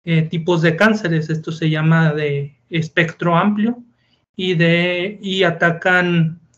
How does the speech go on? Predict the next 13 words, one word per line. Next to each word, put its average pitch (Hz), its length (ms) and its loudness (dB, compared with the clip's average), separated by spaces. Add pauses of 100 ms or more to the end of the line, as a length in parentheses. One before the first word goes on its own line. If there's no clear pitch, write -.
(180)
eh, 170 240 0
células 175 540 0
que 160 100 -8
tienen 165 340 2
una 170 280 2
división, 160 640 -2
división 170 500 0
celular 160 460 0
muy 160 320 4
pro-, 165 340 0
muy 165 340 2
fuerte, 175 440 0
¿no? 160 200 -6